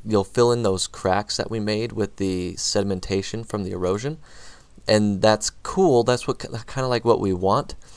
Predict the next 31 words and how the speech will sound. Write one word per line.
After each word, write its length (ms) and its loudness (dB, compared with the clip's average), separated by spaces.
but 180 6
we 120 2
don't 200 0
want 200 0
it 140 -4
to 100 -2
fill 300 2
in 140 -2
so 200 0
much 240 0
that 180 0
we 140 -2
lose 480 -2
the 140 -6
cracks. 400 -2
So 240 -4
if 140 -8
we 60 0
look 200 0
at 100 6
it 60 4
right 200 2
here, 240 0
we 120 0
have 160 -6
these 240 -6
cracks 500 -2
that 240 -8
are 120 -2
more 260 -4
interesting, 580 -4